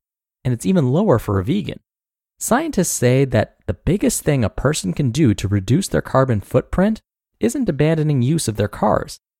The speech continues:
but to eat significantly less meat. So I did. I quit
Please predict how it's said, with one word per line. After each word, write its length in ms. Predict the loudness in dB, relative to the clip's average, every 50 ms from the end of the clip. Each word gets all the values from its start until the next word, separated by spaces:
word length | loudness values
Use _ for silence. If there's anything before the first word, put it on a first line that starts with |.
| _ _ -4
but 140 | -2 -2 -2
to 100 | -4 -8 _
eat 240 | -4 -4 -4 -4 -6
significantly 680 | -4 -2 0 0 0 0 0 -2 -2 -2 -2 -2 0
less 300 | 0 2 2 0 0 0
meat. 340 | 2 2 2 2 0 -4 _ -20 _ _ _ _ _ _ _ _ -6
So 220 | 0 0 2 2
I 80 | 2 4
did. 240 | 4 2 2 0 -4 _ _ _ _ _ _ _ _ _ _ _ _ _ -4
I 160 | -2 0 0
quit 400 | -2 -2 0 2 2 2 0 _